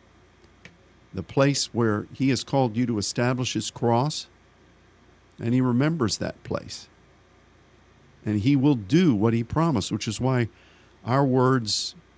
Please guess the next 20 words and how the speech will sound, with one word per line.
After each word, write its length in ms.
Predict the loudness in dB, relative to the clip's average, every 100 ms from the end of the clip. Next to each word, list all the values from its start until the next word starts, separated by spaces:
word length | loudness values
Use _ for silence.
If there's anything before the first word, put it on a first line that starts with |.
| -8
prophetically 880 | -4 -4 0 0 2 -2 -4 -4 -4
from 360 | -4 -2 -2 -2
here 500 | -2 0 0 0 -2
at 140 | -2
this 240 | -4 -2
house 320 | -2 -2 -2 -2
and 200 | -2 -2
from 200 | -6 -4
France 440 | -2 -2 -2 -4
state 400 | -6 0 0 -2 -10 _ _ _ _ _ -6
we 140 | -2
need 160 | 0 0
to 80 | 0
be 100 | -2
praising 540 | 0 2 2 2 0
the 80 | 2
Lord 480 | 2 2 2 0 -4
for 240 | -2 0
what 240 | 0 0 0
he 380 | -2 -2 -2